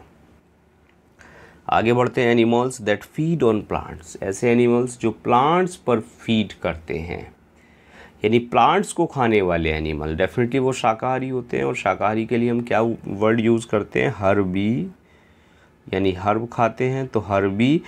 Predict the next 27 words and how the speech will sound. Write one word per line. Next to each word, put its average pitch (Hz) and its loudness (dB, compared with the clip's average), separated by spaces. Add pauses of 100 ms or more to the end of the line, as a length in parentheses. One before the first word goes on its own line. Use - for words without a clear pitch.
(300)
वोरस, 82 -2
वी 107 0
ओ 101 2
आर 82 2 (120)
ओ 85 -2
यू - -6
एस। - -8 (360)
हर्बी 123 2
का 156 2
मतलब 151 -2
हर्ब्स 147 0
और 113 2
वोरस 117 2
का 143 0
मतलब 139 0
होता 135 -4
है 147 2
डिवोर, 90 2
खा 92 2
जाना। 82 -4 (540)
क्लियर? 131 2 (340)
तो 131 2
हर्ब्स 131 -2
खाने 127 0
वाला 160 0
हर्बी 90 -8
वोरस। 76 -10